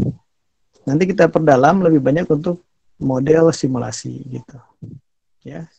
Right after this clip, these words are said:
model simulasi pun model matematis ya. Tapi untuk yang non-analitis, kalau yang analitis itu dia menggunakan rumus, teman-teman. Ada rumusnya. Seperti rumus apa? Misalnya,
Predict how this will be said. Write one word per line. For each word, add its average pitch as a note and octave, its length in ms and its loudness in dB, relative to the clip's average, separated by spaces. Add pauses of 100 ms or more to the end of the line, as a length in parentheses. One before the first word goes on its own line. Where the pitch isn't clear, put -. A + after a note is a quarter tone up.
(200)
model D3 240 6
simulasi E3+ 400 4
pun C4+ 160 8
model D#3+ 160 8
matematis D#3+ 640 4
ya. C#3+ 80 0 (720)
Tapi - 320 -6
untuk F3+ 80 -2
yang F3 240 2
non-analitis, D#3 1040 2 (640)
kalau C#3+ 320 -2
yang C#3 640 0 (240)
analitis C#3+ 640 -2
itu G3 160 0
dia G3 80 6
menggunakan F3 560 6
rumus, F#3+ 480 8
teman-teman. D#3+ 480 2 (160)
Ada D3 240 2
rumusnya. D#3 640 4 (800)
Seperti D3+ 480 -4
rumus F3 240 4
apa? F#3 320 6
Misalnya, D3 600 2